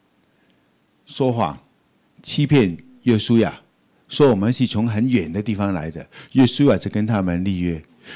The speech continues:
后来欺骗人被打，约书亚出手去帮助他，因为约书亚守约。啊，因为约书亚守约，神迹就出现了，对吧？月亮、太阳都挤住了，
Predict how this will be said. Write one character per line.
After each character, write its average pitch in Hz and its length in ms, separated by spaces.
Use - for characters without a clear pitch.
后 175 220
来 120 180
欺 143 200
骗 131 180
人 104 200
被 117 200
打， 76 380
约 120 140
书 131 180
亚 120 240
出 127 220
手 73 200
去 87 220
帮 90 300
助 87 180
他， 76 260
因 170 180
为 147 160
约 123 160
书 123 220
亚 107 260
守 - 360
约。 76 260
啊， 82 200
因 170 120
为 165 140
约 147 140
书 151 160
亚 123 160
守 87 260
约， 107 240
神 107 320
迹 135 180
就 113 200
出 - 260
现 104 300
了， 67 120
对 101 100
吧？ 87 120
月 143 280
亮、 127 200
太 127 200
阳 107 220
都 135 120
挤 - 280
住 160 300
了， 78 180